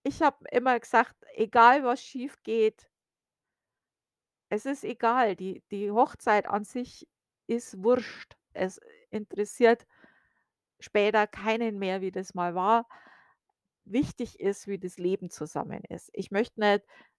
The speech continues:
äh, Tausende von Dollars ausgeben. Manche geben ja da zehntausend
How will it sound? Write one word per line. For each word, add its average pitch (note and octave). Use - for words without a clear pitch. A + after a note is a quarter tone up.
äh, F3
Tausende A#3+
von G3
Dollars A3
ausgeben. F#3+
Manche F3+
geben A3
ja F#3
da E3+
zehntausend G#3